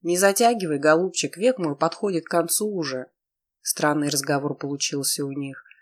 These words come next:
Вроде и короткий, но такой ёмкий, и ещё очень личный, даже интимный. Никогда ещё Глеб не разговаривал с Павлом Митрофановичем о чём-то настолько личном.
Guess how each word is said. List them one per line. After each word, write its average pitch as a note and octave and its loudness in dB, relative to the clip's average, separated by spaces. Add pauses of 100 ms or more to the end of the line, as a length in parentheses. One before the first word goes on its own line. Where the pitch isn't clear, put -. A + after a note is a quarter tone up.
(240)
Вроде G3 2
и - 4
короткий, G#3+ 4
но D3 0
такой F#3 2
ёмкий, D#3 -2
и - -10
ещё D3 2
очень E3+ 4
личный, F3 0
даже D3+ 0
интимный. F3 0
Никогда F3+ 0
ещё G#3 2
Глеб D3+ 0
не D3+ -2
разговаривал D3+ 2
с - 0
Павлом D3 -2
Митрофановичем D3 0
о C3+ -2
чём-то D3 -4
настолько C#3+ -2
личном. C#3 -4